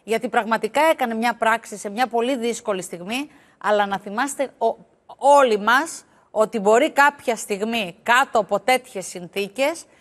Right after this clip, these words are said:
να προβούμε σε μια πράξη που δεν υπάρχει γυρισμός, δεν υπάρχει πισωγύρισμα. Δεν είναι η στιγμή, δεν είμαι έτοιμη, αλλά πραγματικά δεν υπάρχει πισωγύρισμα.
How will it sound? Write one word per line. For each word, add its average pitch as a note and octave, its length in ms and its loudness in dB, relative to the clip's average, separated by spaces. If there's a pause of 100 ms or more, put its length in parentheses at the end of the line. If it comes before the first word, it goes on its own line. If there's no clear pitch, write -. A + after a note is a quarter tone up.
(120)
να G3+ 220 0
προβούμε G#3+ 500 0
σε G#3 160 -6
μια B3+ 300 0
πράξη G#3+ 600 0 (280)
που A3 140 -2
δεν C4 260 2
υπάρχει C4 640 0 (140)
γυρισμός, G#3 840 -2 (180)
δεν A3 240 -4
υπάρχει C4+ 640 0 (340)
πισωγύρισμα. G3+ 1040 -2 (500)
Δεν C#4+ 340 2
είναι C4 180 -2
η A3 100 0
στιγμή, G#3 680 -6 (300)
δεν C#4+ 340 4
είμαι A3 280 0
έτοιμη, B3 420 -2 (180)
αλλά A3 320 4
πραγματικά G3+ 680 0 (460)
δεν A3+ 320 2
υπάρχει F#3 420 -2
πισωγύρισμα. D3+ 760 -14